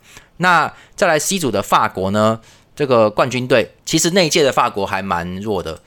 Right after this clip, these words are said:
诶，那我们就先跳过好了，我们先不用讲法国这边了哈。那，那巴西刚，刚刚已经讲了，<laughs> 那就是法国，就是我们等下一集的时候再讲决赛的时候再讲这两队的这个历-，历程哈。然后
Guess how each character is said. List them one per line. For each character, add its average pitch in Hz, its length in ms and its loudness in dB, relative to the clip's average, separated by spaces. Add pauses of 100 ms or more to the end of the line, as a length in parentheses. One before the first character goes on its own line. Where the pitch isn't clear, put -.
(220)
诶， 226 160 0
那 277 120 2
我 139 100 -2
们 104 140 -10
就 117 680 -2
先 147 320 0
跳 127 220 0
过 123 180 -2
好 80 180 -8
了， 73 100 -10
我 90 100 -8
们 104 140 -8
先 151 120 -8
不 131 120 -8
用 127 160 0
讲 87 180 -2
法 107 180 0
国 90 140 -4
这 87 100 -4
边 85 160 -4
了 80 140 -6
哈。 87 120 -6
那， 123 200 -2 (320)
那 165 160 -4
巴 151 220 -4
西 156 100 -8
刚， 151 240 -8
刚 135 100 -6
刚 139 80 -6
已 120 60 -8
经 110 100 -12
讲 104 220 -4
了， 120 160 -2 (120)
<laughs> - 180 -20
那 180 100 0
就 180 100 -8
是 190 160 2 (140)
法 190 180 0
国， 131 200 0
就 143 120 0
是 147 80 -6
我 110 140 -4
们 104 160 -8
等 98 160 -10
下 127 180 -2
一 131 40 -6
集 107 100 -8
的 101 80 -4
时 117 80 -6
候 110 40 -4
再 123 120 0
讲 85 380 -6
决 98 160 -6
赛 117 160 -2
的 98 80 -6
时 110 40 -6
候 104 60 -4
再 117 80 0
讲 90 180 -4
这 92 60 -8
两 80 220 -6
队 98 160 -4
的 85 280 -8
这 90 120 -10
个 92 100 -8
历-， 98 260 -8
历 104 140 -8
程 - 200 -10
哈。 78 200 -14 (320)
然 131 140 0
后 180 280 2